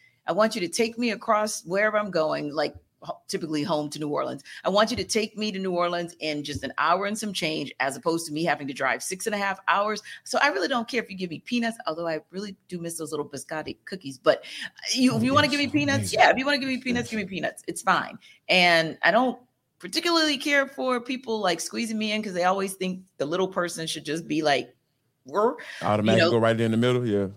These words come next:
Speaker 1: Yeah, and so the Southwest, per-, yeah, so on Southwest, you know, good luck. You might get a window, you might not. But
Speaker 2: Yeah.
Speaker 1: again, it's just a means to an end. I don't need all that. However,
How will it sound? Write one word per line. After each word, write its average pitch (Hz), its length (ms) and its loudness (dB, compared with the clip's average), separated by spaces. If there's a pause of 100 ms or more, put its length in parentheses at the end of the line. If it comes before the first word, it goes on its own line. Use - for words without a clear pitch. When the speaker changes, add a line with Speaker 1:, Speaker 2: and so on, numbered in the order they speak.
(120)
Speaker 1:
Yeah, 539 400 8
and 214 100 4
so 247 140 6
the 214 120 6
Southwest, 294 460 4
per-, 277 180 6
yeah, 285 220 12
so 247 160 6
on 220 140 6
Southwest, 247 480 4
you 226 80 -2
know, 175 80 4
good 220 180 4
luck. 180 240 4
You 156 60 -8
might 190 180 2
get 185 80 0
a 185 60 2
window, 175 180 0
you 147 80 -2
might 147 220 2
not. - 160 2 (360)
But 170 480 8
Speaker 2:
Yeah. 90 80 -2 (360)
Speaker 1:
again, 180 520 -4
it's 170 140 -2
just 190 160 -10
a 143 60 -10
means 160 320 -6
to 151 160 -8
an 113 160 -8
end. 180 280 -4 (120)
I 202 60 -10
don't 214 280 -6
need 202 420 -6
all 147 260 -4
that. 117 180 -4
However, 202 600 4